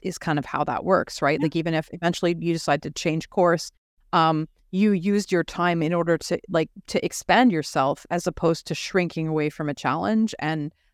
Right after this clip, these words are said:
Speaker 1: that methodology, that mindset that you can use to face challenges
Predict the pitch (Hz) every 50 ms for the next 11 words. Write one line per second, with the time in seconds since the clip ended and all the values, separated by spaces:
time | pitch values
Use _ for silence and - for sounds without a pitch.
0 | _ - 165 185 165 147 156 160 - - - - _ _ _ - 196 196 190 185
1 | 190 - 196 185 175 160 165 180 180 180 202 214 214 208 180 156 - 175 175 165
2 | 156 170 175 - - 180 175 - - 170 180 160 - 175 170 160 165 165 165 -
3 | - 151 - - - 165 151 151 - - - - 160 131 139 147 156 165 165 180
4 | 180 175 -